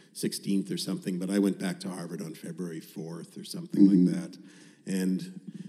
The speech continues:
Speaker 1: I think Galen and Evan delivered the movie two nights before the April
Speaker 2: Right.
Speaker 1: screening. They'd been delivering fragments of it to the composer so he could frantically compose things. And, um, and so I think Kronos Quartet finally just saw it forty-eight hours before
Speaker 2: Wow.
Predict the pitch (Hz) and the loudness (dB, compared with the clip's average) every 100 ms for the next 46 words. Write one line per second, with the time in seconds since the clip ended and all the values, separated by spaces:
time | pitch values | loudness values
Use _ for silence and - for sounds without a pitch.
0 | - 104 104 - - 180 175 - - - | -10 -2 -2 -4 6 8 8 4 -8 -4
1 | 101 104 98 90 87 87 85 85 87 85 | 0 2 2 0 -4 -6 -6 -6 -6 -6
2 | 82 82 85 85 82 82 - 107 98 87 | -8 -6 -6 -4 -6 -8 -6 0 2 0
3 | 90 - 92 - 90 87 85 - _ _ | -6 -8 -12 -10 -10 -8 -12 -16 _ _
4 | 107 98 101 95 - 92 - - - - | -4 0 0 0 -2 -4 -6 -12 -10 -4
5 | - - 123 110 104 101 - - 98 123 | 2 6 10 10 10 8 2 -4 2 2
6 | 120 123 120 147 143 - - 120 117 117 | 6 4 8 8 8 4 2 0 2 2
7 | 107 98 - 98 92 90 95 95 98 - | 2 0 2 -2 -2 -6 -10 -8 -8 0
8 | 104 98 98 87 101 87 101 - 196 185 | 2 2 0 -6 -4 -4 -6 -6 -6 -6
9 | 208 - 180 190 160 196 85 - 90 82 | -8 -10 -8 -8 -10 -8 -8 -8 -8 -8
10 | - - - 82 80 - - 165 165 170 | -8 -10 -12 -10 -10 -10 -12 -12 -12 -14
11 | _ - 98 90 - - - 95 85 - | _ -16 -10 -8 -10 -12 -6 -4 -4 -10
12 | - - _ - - 123 - 113 110 110 | -18 -20 _ -6 -2 -2 0 4 6 6
13 | - 104 - 123 - 101 98 90 90 - | 2 -2 0 -4 -2 -2 0 -2 -6 -4
14 | 98 98 90 - 92 90 85 82 85 80 | 0 0 -4 -8 -6 -4 -6 -6 -10 -12
15 | - 85 90 87 - - 87 | -12 -12 -10 -6 2 4 4